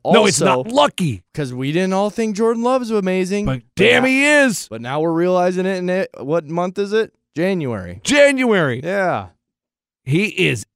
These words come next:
Speaker 1: it. Him and C J Stroud, they're it.
Speaker 2: Right, so we'll learn C C four the f-,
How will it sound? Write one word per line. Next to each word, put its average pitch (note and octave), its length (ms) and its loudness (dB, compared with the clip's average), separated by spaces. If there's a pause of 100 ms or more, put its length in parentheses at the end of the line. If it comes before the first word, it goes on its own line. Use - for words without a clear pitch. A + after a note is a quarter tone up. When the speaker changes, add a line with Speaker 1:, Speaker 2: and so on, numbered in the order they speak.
Speaker 1:
it. F3 260 2
Him G3 320 2
and C#3+ 160 2
C G#3+ 220 -2
J E3+ 240 2
Stroud, F3+ 480 2
they're D#3 180 4
it. C#3 220 0 (180)
Speaker 2:
Right, D#3 240 0
so F3 140 -2
we'll G#3 280 2
learn F#3 320 0
C F3 220 -4
C D#3 240 -4
four D3+ 640 -2 (420)
the B2+ 160 -4
f-, - 140 -16